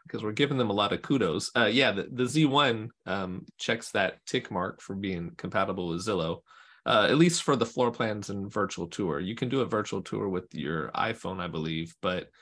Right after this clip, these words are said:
when you wanna get a floor plan, uh, with Zillow, you have to use, you know, the, the S T two, the V, the Z one, and the X. So I would get the Z one. And then also, if you're gonna dive into, uh, Planitar and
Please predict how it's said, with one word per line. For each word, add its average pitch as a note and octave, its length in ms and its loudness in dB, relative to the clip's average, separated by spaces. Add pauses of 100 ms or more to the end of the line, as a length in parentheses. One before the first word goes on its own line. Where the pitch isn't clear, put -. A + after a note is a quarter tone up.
(300)
when A2+ 140 -2
you G#2 140 -2
wanna A2 320 2
get A2 160 2
a - 20 0
floor G2+ 300 2
plan, F2+ 480 -2 (420)
uh, D#2 320 4
with F#2+ 280 0
Zillow, F2 440 0
you F#2 100 -2
have F2+ 160 -2
to E2 80 -4
use, E2 500 -4
you E2+ 120 -4
know, D#2 140 -4
the, D#2 340 -6
the - 140 -4
S - 160 -4
T F2 160 -4
two, F2 340 -4
the E2+ 100 -6
V, E2+ 480 -4 (180)
the E2+ 100 -6
Z F#2 300 -4
one, E2+ 320 -6
and D#2 140 -8
the - 80 -6
X. - 480 -8
So - 160 -4
I F2+ 80 4
would F#2 160 0
get A2 160 -2
the G#2+ 80 -2
Z G#2+ 160 0
one. F2 480 -2
And A#2 160 2
then A#2 320 0
also, A2+ 500 2
if - 200 -4
you're G#2 100 -4
gonna G2 260 -4 (240)
dive F#2+ 320 0
into, F2+ 400 -4 (640)
uh, E2+ 220 0
Planitar G#2 680 0
and E2+ 220 -6